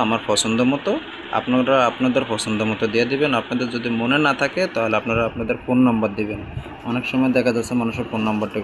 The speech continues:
খুব মনে থাকে। এই যে আমি ব্যবহারকারীর নাম দিয়ে দিছি, পাসওয়ার্ডও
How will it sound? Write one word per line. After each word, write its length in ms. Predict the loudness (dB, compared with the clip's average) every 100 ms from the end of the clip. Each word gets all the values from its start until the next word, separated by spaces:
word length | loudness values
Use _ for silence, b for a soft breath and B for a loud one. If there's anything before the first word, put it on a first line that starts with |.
| -2
খুব 120 | -4 -2
মনে 140 | -2 0
থাকে। 180 | -2 -4 -12 -14 -20 B B B B B -8
এই 60 | -2
যে 40 | 0
আমি 120 | 2 2 0 -4 -14 -10 0
ব্যবহারকারীর 500 | 2 2 0 0 2 4
নাম 100 | 4
দিয়ে 140 | 4 2
দিছি, 200 | -2 -2 -4 -2
পাসওয়ার্ডও 480 | -4 -2 -6 -4